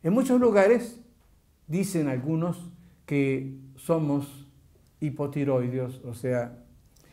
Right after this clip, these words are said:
bajos de conocimiento, porque consumimos mandioca. Porque en realidad el ácido cianhídrico que contiene la cáscara de la mandioca y la hoja de la mandioca sí produce hipotiroidismo. Pero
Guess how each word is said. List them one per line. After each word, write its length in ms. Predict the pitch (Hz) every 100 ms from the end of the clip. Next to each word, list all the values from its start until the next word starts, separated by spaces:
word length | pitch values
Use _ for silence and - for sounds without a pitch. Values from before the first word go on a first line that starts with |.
| - _ -
bajos 640 | 127 147 131 117 - - 123
de 100 | 120
conocimiento, 880 | 127 123 131 131 160 160 180 - - - -
porque 480 | 175 170 175 156
consumimos 520 | 135 135 135 143 160 147
mandioca. 520 | 143 143 151 - - - - - - - -
Porque 380 | - 196 196 202
en 80 | 180
realidad 640 | 160 151 139 170 190 - - - _ - -
el 160 | 113 117
ácido 320 | 175 190 175
cianhídrico 520 | 160 151 180 147 120
que 60 | 120
contiene 640 | 117 107 151 151 123 - - -
la 200 | 107 98
cáscara 380 | - 156 160 151
de 80 | 151
la 40 |
mandioca 520 | 147 147 156 120 110 - - -
y 100 | 117
la 140 | 110
hoja 180 | 151 180
de 80 | 185
la 100 | 220
mandioca 600 | 233 165 190 214 220 - - -
sí 580 | - 254 226 - - -
produce 420 | - 151 147 156 143
hipotiroidismo. 920 | 139 131 131 117 120 117 80 82 - - - _ _ -
Pero 540 | 196 202 190 -